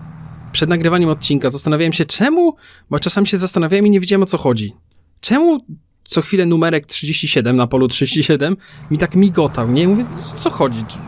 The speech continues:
Nie wiem, o co, nie wiedziałem, o co chodzi, co nie? A się okazało, że ja tam jakiś czas temu, nie wiem kiedy nawet, przyjąłem kontrakt na nawożenie i ten kontrakt tyle, tyle dni był aktywny cały czas.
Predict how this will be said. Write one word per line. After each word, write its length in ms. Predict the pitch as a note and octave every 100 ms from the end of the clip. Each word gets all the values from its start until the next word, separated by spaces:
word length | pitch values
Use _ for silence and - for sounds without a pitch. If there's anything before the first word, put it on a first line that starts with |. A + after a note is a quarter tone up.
| F3
Nie 200 | G3+ D3
wiem, 160 | A#2 A2+
o 40 |
co, 160 | G#2+ D3+
nie 120 | G#3
wiedziałem, 220 | A3+ A#3+
o 40 |
co 100 | A3+
chodzi, 280 | G#3+ C#3 A2
co 140 | - B2
nie? 180 | C#3 - - - - -
A 40 |
się 120 | -
okazało, 500 | F#3 G3 D#3 B2 B2+ D3 - -
że 140 | B2+ D#3+
ja 60 |
tam 160 | E3+ F3+
jakiś 220 | F3+ F3+
czas 160 | E3+ -
temu, 260 | C#3 C3
nie 140 | C#3 G#3+
wiem 140 | A#3
kiedy 280 | - D3 C3
nawet, 400 | A2+ A2 B2+ - _ -
przyjąłem 420 | - F#3+ A3+ A3
kontrakt 800 | - C4+ F3+ - B2 C#3 - -
na 120 | C#3 D3+
nawożenie 680 | E3+ E3+ D3 B2 A2+ E3+ G3+ - - - -
i 60 | E3
ten 140 | G3+
kontrakt 560 | G3 A3 G#3+ G#3+ - -
tyle, 280 | A#3+ A3+ G#3+
tyle 320 | - A3 G3+
dni 280 | E3 F#3+ F#3
był 220 | F3 F3
aktywny 480 | D#3 - D3 A#2 A2
cały 260 | B2 A#2+
czas. 320 | A#2 G#2 -